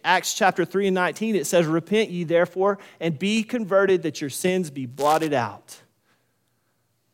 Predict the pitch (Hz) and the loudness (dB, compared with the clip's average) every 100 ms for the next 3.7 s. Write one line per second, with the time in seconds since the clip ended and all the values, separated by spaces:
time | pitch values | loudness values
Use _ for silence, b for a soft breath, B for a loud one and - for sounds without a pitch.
0 | _ _ _ _ _ _ _ _ _ _ | _ _ _ _ _ _ _ _ _ _
1 | _ _ _ _ - 180 175 240 247 214 | _ _ _ _ 0 2 4 4 6 6
2 | 185 - 208 - 202 190 190 208 180 151 | 4 2 2 2 2 2 4 4 4 2
3 | 156 175 170 - 131 156 151 | 2 2 0 -4 -6 -6 -8